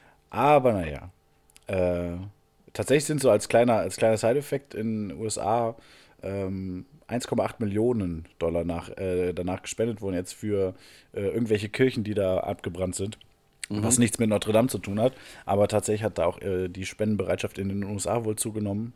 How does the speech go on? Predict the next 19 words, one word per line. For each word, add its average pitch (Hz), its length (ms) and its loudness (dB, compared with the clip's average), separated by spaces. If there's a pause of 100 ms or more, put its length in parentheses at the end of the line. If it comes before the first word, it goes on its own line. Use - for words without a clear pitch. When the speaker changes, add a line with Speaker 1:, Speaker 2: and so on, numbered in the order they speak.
(300)
Speaker 2:
Warte 120 120 2
mal 135 100 6
ganz 120 200 4
kurz, 98 140 0
Speaker 1:
Äh, 98 40 -6
Speaker 2:
kannst 123 200 0
du 139 40 6
mal 123 80 8
bitte 123 200 2
irgendwie 113 220 4
Licht 113 200 2
anmachen? 104 300 0
Ich 95 160 -2
sehe 110 160 0
exakt - 360 -4
nichts 120 320 0
mehr. 90 300 -6 (1000)
Speaker 1:
Echt? - 320 -2 (480)
Speaker 2:
Ja. 98 160 -2